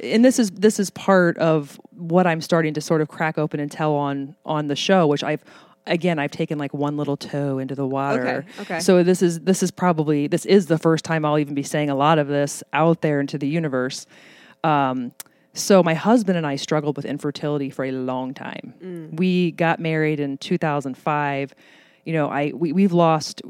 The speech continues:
Speaker 1: three little girls. So we had two
Speaker 2: Oh.
Speaker 1: stillborn little girls and then recently lost one. She was in the nicu for sixteen days. She's coming, we're coming on her,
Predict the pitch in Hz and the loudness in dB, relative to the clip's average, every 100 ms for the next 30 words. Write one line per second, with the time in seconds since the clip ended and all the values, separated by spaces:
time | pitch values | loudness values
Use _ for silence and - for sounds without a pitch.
0 | - - - 175 190 175 160 151 151 127 | -18 -18 -4 0 2 2 0 0 0 0
1 | 123 135 - - 160 165 156 - 190 196 | -2 -6 -8 -4 -2 -2 -4 -2 -2 -2
2 | - 180 165 160 151 151 147 151 147 151 | 2 2 2 -2 -2 -2 -2 0 0 -2
3 | 156 147 139 180 - 175 151 139 143 160 | -4 -4 -2 -2 -2 -4 -4 -2 -2 -2
4 | 156 151 135 127 131 147 - 170 160 165 | -2 -4 -2 -4 -6 -8 -2 0 0 -2
5 | 151 160 165 165 156 147 143 - 160 - | -4 -4 -4 -4 -4 -2 -6 -6 -10 -10
6 | - 151 147 135 - 160 - 165 151 139 | -8 -4 -2 -2 -4 -10 -6 -4 -2 -2
7 | 156 - 175 160 151 147 143 - - 147 | -2 -2 -2 -2 -2 -2 -6 -6 -2 0
8 | 139 | 0